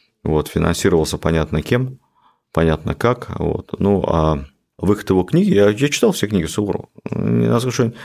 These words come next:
не бесталанный человек, мастер, мастер передёргивания, понимаете. У нас в разведшколах плохо, плохо не учили.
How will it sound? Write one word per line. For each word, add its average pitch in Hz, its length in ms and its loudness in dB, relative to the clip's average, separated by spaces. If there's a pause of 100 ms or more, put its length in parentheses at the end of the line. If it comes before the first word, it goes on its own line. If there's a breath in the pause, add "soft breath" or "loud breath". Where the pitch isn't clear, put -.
не 123 160 4
бесталанный 123 640 2
человек, - 500 -2
мастер, - 360 -2 (260 loud breath)
мастер 120 380 2
передёргивания, 107 760 2
понимаете. 92 440 0
У - 20 2
нас 98 160 0
в 92 40 -4
разведшколах 92 600 0
плохо, 95 300 -2 (280 loud breath)
плохо 104 280 2
не 104 80 4
учили. - 380 -2